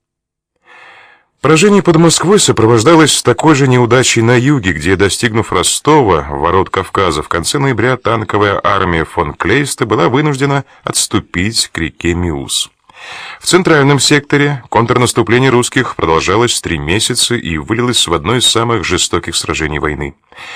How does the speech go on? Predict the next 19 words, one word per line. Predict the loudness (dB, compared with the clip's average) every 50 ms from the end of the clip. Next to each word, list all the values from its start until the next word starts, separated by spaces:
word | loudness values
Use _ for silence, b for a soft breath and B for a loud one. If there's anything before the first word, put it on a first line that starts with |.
| B B B
В | -2 2
то | 2
время | 4 4 4 2 2
как | 2 0 0 0 0 0
русским | 0 0 0 0 0 -2 -2 -2 -2 0
оказывали | 0 -2 -2 0 0 0 0 0 0 0 0 0
поддержку | 0 -2 -2 -2 0 0 -2 -2 -2 -4 -2
большое | -2 -2 0 0 0 0 0
количество | 0 -2 -2 -2 -2 -2 -2 -2 -4 -4
сибирских | -2 -2 -2 -2 -2 -2 0 -2 -2 -2 -2 -4
отрядов | -4 -2 -2 0 0 -2 -2 -2 -2
лыжников, | -2 0 0 0 -2 -2 -4 -6 -8 -8 B B B B B B
у | 0 2
немцев | 4 4 4 2 2 2 0 -2 -2 -2
не | 0 2 2 2
было | 4 4 4 2
никакого | 2 2 0 0 0 -2 0 2 2 2 2 0
зимнего | 0 -2 -4 -4 -4 -2 -2 -2 -2
обмундирования. | -2 -2 -4 -4 -4 -2 -2 -2 -2 0 0 0 -2 -2 -6 -8 -12 -14